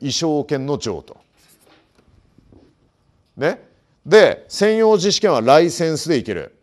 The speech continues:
ね。ライセンスで。で、根拠条文は二な一です。ええ。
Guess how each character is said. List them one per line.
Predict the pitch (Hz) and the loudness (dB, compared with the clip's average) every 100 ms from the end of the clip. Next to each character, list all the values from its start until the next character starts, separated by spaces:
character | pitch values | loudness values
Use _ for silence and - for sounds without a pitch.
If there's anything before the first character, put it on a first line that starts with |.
| - | -6
ね。 | 139 185 180 _ _ | -2 -2 -4 _ _
ラ | 120 135 | 0 2
イ | 135 | 2
セ | 135 | -4
ン | 117 | -8
ス | 95 | -8
で。 | 92 71 _ - | -10 -12 _ -4
で、 | 151 | -2
根 | 165 208 226 | 0 -2 -2
拠 | 214 | -2
条 | 196 208 | 2 2
文 | 196 208 | 2 0
は | 175 | -2
二 | 127 143 | -2 -2
な | 156 156 | 0 0
一 | 147 - 139 127 - - | -2 -4 -4 -4 -6 -8
で | 104 | -8
す。 | - - _ _ _ _ _ - | -8 -16 _ _ _ _ _ -4
え | 131 101 | -2 -2
え。 | - | -8